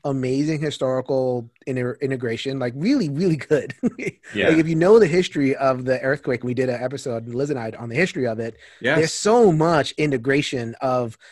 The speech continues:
Speaker 1: you know, the different things that went on and the different characters and, like, it, it, in this dry little Euro. So, like, what, what that does is, it's like, you know, you're explaining the game, and then you can say that move in a way, it's like, "Oh, that makes sense."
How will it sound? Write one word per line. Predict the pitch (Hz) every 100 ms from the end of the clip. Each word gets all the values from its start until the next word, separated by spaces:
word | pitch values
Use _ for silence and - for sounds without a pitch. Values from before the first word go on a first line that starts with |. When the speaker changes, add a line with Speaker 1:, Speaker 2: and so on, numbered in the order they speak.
| _ -
Speaker 1:
you | 160
know, | 135
the | 120
different | 147 - 147 123
things | - 143 131
that | 117
went | 113 113 -
on | 214 208 196 175
and | 131
the | 117
different | 107 143 117 -
characters | - 202 202 185 180 170 160 135
and, | 123 113 - - -
like, | 143
it, | 175 147 -
it, | 180
in | 214 220
this | 185
dry | 127 147 170 185
little | 175 156
Euro. | 147 262 240 139
So, | 123 147
like, | 139 127 - _ _ _ _ _ _ -
what, | 175 170 175 165
what | 185
that | 196 151
does | 208 247 220
is, | 160 151 139
it's | 175 170
like, | 139 156
you |
know, | 156
you're | 143 147
explaining | 139 - 170 220
the | 226
game, | 139 120 113 120 _ _ _
and | 147
then | 143 143
you | 151
can | 170 214
say | - - 180
that | 185 185 165
move | 160 170 160
in | - 156
a |
way, | 139 143
it's | 127
like, | 135
"Oh, | 180 156
that | 190 254
makes | 143 -
sense." | - 101 175